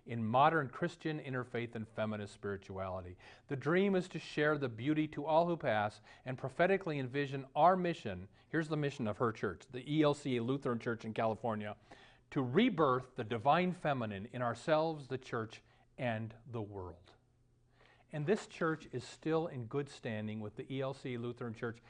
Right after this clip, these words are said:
They recently had a feminist conference there where they brought in the priestess of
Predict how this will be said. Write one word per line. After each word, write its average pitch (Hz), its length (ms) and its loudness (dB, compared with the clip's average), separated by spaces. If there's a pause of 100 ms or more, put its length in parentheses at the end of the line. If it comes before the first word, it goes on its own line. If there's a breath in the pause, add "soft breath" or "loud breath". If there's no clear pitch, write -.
(160 soft breath)
They 156 120 0
recently 165 480 0
had 139 140 2
a 120 60 -2
feminist 160 500 0
conference 151 460 -4
there 151 280 0 (220 loud breath)
where 135 100 -4
they 127 140 2
brought 120 320 4
in 131 180 -4
the 120 200 -4 (460 soft breath)
priestess 170 520 -2
of 104 160 -4